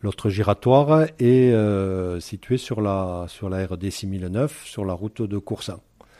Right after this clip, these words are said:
Ce qui fait que ce tronçon va terminer le bouclage, euh, des rocades de Narbonne en, euh, en branche, en se branchant donc sur les échangeurs est et sud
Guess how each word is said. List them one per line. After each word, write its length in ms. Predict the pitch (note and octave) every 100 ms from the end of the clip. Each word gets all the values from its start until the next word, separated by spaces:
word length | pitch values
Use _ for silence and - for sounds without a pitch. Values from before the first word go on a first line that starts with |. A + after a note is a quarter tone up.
| - - _
Ce 160 | - -
qui 140 | -
fait 120 | -
que 100 | -
ce 140 | G#2 G#2
tronçon 680 | - A2 G#2 - B2+ C#3+ B2+
va 180 | A#2
terminer 640 | G#2+ - C3 B2 A#2 B2 D3
le 100 | C3
bouclage, 580 | A#2+ A2+ G#2+ A2 G#2+
euh, 220 | A2 G#2 G#2+ - F#2 G2 G2+ A2
des 160 | G#2 G2+
rocades 580 | G#2+ - G2+ G2 F#2+ F2+
de 120 | G2+
Narbonne 560 | F#2+ F#2+ A2 C3 D#3 F3+ _ _ _ _ - _ _
en, 340 | G#2 G2+ G2 G2
euh, 160 | F#2+ -
en 120 | G2+
branche, 540 | F#2+ F#2+ G2+ G#2 F#2 - G#2+
en 120 | G#2
se 160 | -
branchant 420 | G2 F#2 F2 - A#2+
donc 280 | A#2 A#2+
sur 180 | A#2 A#2
les 180 | G#2 G2
échangeurs 560 | G2+ G2+ G2 F#2 F#2 -
est 360 | A2+ - - -
et 80 | G2+
sud 380 | - - B2+ C3